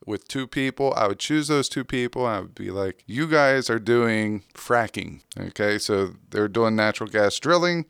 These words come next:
And what they have to do is they have to research natural gas drilling pro side and con side. And they won't know which side they're debating until right before the debate. So they need to be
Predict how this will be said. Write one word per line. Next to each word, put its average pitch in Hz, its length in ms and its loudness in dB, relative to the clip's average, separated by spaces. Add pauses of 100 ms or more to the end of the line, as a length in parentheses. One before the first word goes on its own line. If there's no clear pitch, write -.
And 113 680 0
what 117 160 0
they 123 140 0
have 120 180 -2
to 107 80 -12
do 117 260 2
is 101 220 -2
they 107 160 -2
have 117 220 -4
to 101 100 -4
research 104 720 -2
natural 95 320 -4
gas 95 260 0
drilling 120 480 0
pro 127 460 4
side 156 560 -2
and 165 320 -6
con 95 340 -6
side. - 340 -8
And 113 140 -6
they 143 100 2
won't 170 280 -2
know 156 240 2
which 135 200 0
side 135 280 2
they're 127 100 0
debating 113 560 0
until 98 300 0
right 98 240 2
before 101 320 -2
the 92 100 -4
debate. 95 480 -2
So - 140 -8
they 95 120 -2
need 113 220 -4
to 117 60 -8
be 113 300 -4